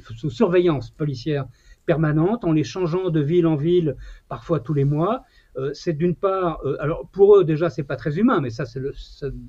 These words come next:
je vais pas pleurer sur eux. C'est une charge administrative, c'est une charge financière qui est, euh, importante, et pour la société française c'est clairement très difficile à comprendre. Mais nous sommes dans un état de droit, nous sommes dans une démocratie, et nous nous devons de respecter certaines règles,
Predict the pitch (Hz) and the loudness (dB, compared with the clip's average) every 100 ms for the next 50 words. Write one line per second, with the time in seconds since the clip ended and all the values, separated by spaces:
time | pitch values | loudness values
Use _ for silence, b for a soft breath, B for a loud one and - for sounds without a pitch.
0 | - 120 127 151 139 143 143 - 175 254 | -20 -12 -8 -8 -6 -4 -4 -2 0 0
1 | 285 B B B - 180 165 151 233 175 | 0 B B B -4 -2 0 0 0 -2
2 | 175 165 170 - 156 - 214 285 226 175 | -2 2 0 0 -8 -6 -6 -4 -4 -4
3 | 156 - 185 160 160 165 160 - 165 185 | -4 -2 -4 -4 -4 -2 -2 -2 -2 0
4 | 240 262 B B B _ 170 170 185 208 | 0 -2 B B B _ 2 6 8 6
5 | - 139 165 156 165 - 208 262 294 b | 6 0 -2 -2 -2 -6 -4 -4 -4 b
6 | b _ 170 151 - 240 208 185 202 175 | b _ 2 2 -2 0 2 2 0 -2
7 | 175 175 165 165 - 190 208 208 220 - | -2 -2 -4 -6 -2 0 0 0 -6 -8
8 | - 180 175 - 170 151 180 202 - - | 0 0 0 -6 -4 0 -2 -4 -12 -4
9 | 190 165 156 165 185 165 175 180 302 247 | -2 -2 -6 -8 -6 -6 -6 -6 -4 -4
10 | 139 113 B B - 135 165 170 202 175 | -6 -10 B B -4 0 2 2 0 -2
11 | 147 147 139 127 120 113 120 160 - - | -2 -2 -4 -4 -4 -4 -2 -2 -4 -12
12 | 123 160 143 120 135 147 143 139 127 165 | -8 -6 -4 -4 -2 -2 -2 -6 -8 -4
13 | 226 b b b - 151 156 143 139 147 | -6 b b b -4 0 2 0 2 2
14 | 123 208 170 139 113 139 113 165 - 151 | 2 0 -2 -2 -4 -10 -4 -6 -6 -8
15 | 139 131 175 226 | -6 0 0 0